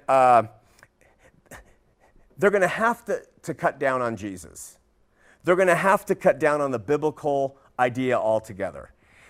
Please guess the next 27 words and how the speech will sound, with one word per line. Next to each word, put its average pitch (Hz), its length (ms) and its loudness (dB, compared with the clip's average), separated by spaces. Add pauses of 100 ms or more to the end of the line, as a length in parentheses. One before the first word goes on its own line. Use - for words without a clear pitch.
(260)
which 180 300 2
will 170 120 2
confirm 190 800 4
more 175 320 6
than 170 200 2
ever 156 240 4
that 139 280 0
what, 180 320 0 (280)
what 190 280 4
churches 165 460 -8
really 160 400 -4
are 143 300 2
today. 101 480 -12 (340)
They 139 160 -2
are 139 160 0
social 170 640 -4
clubs. - 720 -2 (440)
That's 143 240 -2
what 147 200 -4
they 139 140 -6
have 170 440 2 (320)
really 190 460 0
become 170 640 -2
if 135 160 -10
Jesus 156 460 -10
isn't 165 440 -8 (520)
taught, - 600 8